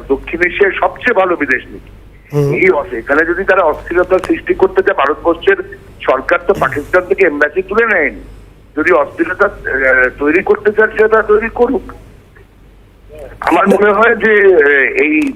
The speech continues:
Speaker 1: প্রাসঙ্গিকতা তারা কেমন আছেন বা, আহ, তাদের অস্তিত্ব, সেটা কিন্তু, আহ,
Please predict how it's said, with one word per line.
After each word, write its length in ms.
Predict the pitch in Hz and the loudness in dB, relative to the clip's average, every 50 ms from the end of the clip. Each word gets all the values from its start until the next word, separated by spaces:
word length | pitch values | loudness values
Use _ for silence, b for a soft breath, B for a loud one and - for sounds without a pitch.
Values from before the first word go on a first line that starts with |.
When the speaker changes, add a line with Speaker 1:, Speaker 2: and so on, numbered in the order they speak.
| - | -4
Speaker 1:
প্রাসঙ্গিকতা 760 | - 135 123 - - 185 185 190 196 196 190 196 196 - 196 | -2 -2 -2 -2 -4 -4 -2 -2 0 2 2 2 2 2 0
তারা 240 | 190 - 170 160 160 | 0 2 0 0 0
কেমন 340 | 156 - 151 147 151 156 139 | -2 -2 -2 -4 -2 -4 -4
আছেন 320 | 135 135 135 - 185 175 180 175 165 | -4 -4 -6 -10 -14 -14 -12 -4 -2
বা, 260 | 151 147 143 143 131 B B B B B B B B - | 0 2 2 0 -2 B B B B B B B B -4
আহ, 200 | 127 127 131 127 | 0 0 2 0
তাদের 340 | - - - - - - - - - - | 0 -4 -6 -4 -4 -4 -4 -4 -8 -12
অস্তিত্ব, 500 | 427 - - - 339 330 - - 392 - | -12 -12 -12 -12 -14 -10 -4 -2 -2 -2
সেটা 260 | - - 175 165 156 | 0 0 0 0 0
কিন্তু, 540 | - - 160 160 165 - 214 240 262 - B B B B B B B | 0 -2 -2 -4 -2 0 2 2 2 0 B B B B B B B
আহ, 100 | - 135 | -2 -2